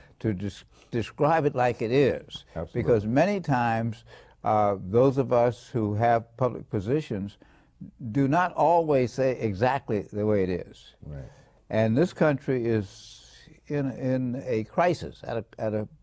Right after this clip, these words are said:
Speaker 1: pivotal point. The world the global world, predominantly non-white,
Speaker 2: Mm-hmm.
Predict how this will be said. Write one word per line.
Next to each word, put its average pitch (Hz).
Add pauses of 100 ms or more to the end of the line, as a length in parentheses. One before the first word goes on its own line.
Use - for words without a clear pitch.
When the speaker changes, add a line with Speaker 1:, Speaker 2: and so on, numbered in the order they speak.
(240)
Speaker 1:
pivotal 196
point. 165 (540)
The 117
world 151 (640)
the 117
global 127
world, 135 (120)
predominantly 127
non-white, 120 (180)
Speaker 2:
Mm-hmm. 80